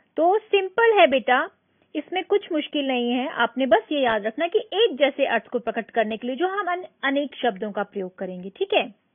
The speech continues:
इसी तरह से, अ,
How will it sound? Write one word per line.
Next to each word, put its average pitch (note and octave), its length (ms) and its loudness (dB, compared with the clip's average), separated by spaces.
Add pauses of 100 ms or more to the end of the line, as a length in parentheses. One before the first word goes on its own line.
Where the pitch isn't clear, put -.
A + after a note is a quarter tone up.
(1160)
इसी F#4 220 4
तरह F4 320 2
से, B3 300 0 (880)
अ, B3 360 8